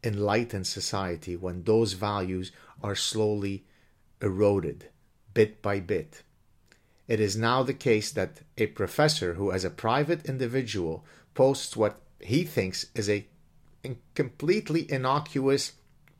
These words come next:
tweet meant to encourage resilience and meant to encourage anti-fragility, triggers some students somewhere that he should be punished.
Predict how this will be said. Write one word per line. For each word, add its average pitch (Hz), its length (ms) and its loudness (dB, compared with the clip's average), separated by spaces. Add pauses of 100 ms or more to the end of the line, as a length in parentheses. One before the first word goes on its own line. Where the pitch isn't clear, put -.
(360)
tweet 135 400 0 (360)
meant 123 360 0
to 117 360 0 (380)
encourage 123 640 6
resilience 113 760 4 (340)
and 107 260 -2
meant 127 280 -4
to 127 100 -2
encourage 120 640 2
anti-fragility, 117 1160 0 (440)
triggers 160 840 6
some 147 420 4
students 175 680 4
somewhere 113 760 4 (300)
that 101 280 2 (160)
he - 260 -4
should 92 400 2
be 87 180 -6 (160)
punished. - 680 -2